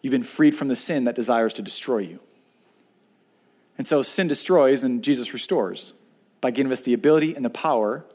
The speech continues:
to put on the new self. And here's the main point. Your new life, this new life that you were told to put on,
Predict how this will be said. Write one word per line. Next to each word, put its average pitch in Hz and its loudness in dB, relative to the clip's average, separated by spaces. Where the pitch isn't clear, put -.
to 135 -2
put 131 -4
on 127 0
the 120 0
new 131 0
self. - -10
And 120 -6
here's 139 -2
the 135 -2
main 135 0
point. 110 -8
Your 180 8
new 175 4
life, 151 2
this 160 0
new 170 0
life 156 4
that 139 2
you 139 4
were 139 0
told 147 0
to - -6
put 139 -2
on, 135 -4